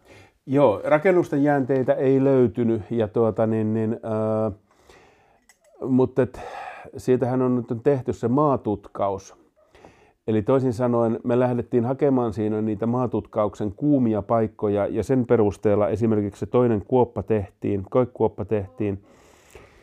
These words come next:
Mut et, tuota niin, niin yllättäen se, se ei ollutkaan se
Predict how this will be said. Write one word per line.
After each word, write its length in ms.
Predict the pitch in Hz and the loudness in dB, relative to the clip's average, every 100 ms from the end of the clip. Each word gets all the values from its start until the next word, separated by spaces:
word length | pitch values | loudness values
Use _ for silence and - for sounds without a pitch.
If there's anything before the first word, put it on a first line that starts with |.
| _ _ _ _ | _ _ _ _
Mut 240 | 120 131 135 | 0 0 0
et, 160 | - | 0
tuota 280 | 135 123 127 | 2 4 4
niin, 160 | 127 127 | 2 2
niin 120 | 139 | 2
yllättäen 760 | 160 160 147 - 120 117 113 - - | 4 4 2 -2 -2 0 -4 -8 -14
se, 360 | - 127 117 - - - | -4 0 0 -2 -12 -6
se 160 | - | 0
ei 140 | 127 131 | 2 4
ollutkaan 640 | 147 147 127 - 120 110 | 4 2 0 0 0 0
se 240 | 117 113 | -2 -6